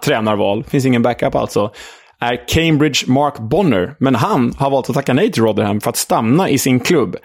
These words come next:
Sägs vänta på större klubbar, eh, än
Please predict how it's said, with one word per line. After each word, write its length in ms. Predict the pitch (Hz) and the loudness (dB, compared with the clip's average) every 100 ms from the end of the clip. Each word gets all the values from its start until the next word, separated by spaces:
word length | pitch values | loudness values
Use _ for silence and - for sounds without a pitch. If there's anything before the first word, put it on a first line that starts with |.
| - - | -20 -12
Sägs 420 | - 123 113 110 - | -4 2 2 2 0
vänta 420 | 123 117 104 110 | -2 0 -2 -2
på 120 | 127 | 0
större 440 | - - 185 185 151 | -2 0 2 4 2
klubbar, 440 | 143 113 95 92 - - _ | 2 2 0 -2 -8 -20 _
eh, 760 | 107 98 95 95 92 90 - 104 | -4 -2 -2 -2 -2 -4 -4 -4
än 260 | 98 98 | -2 -4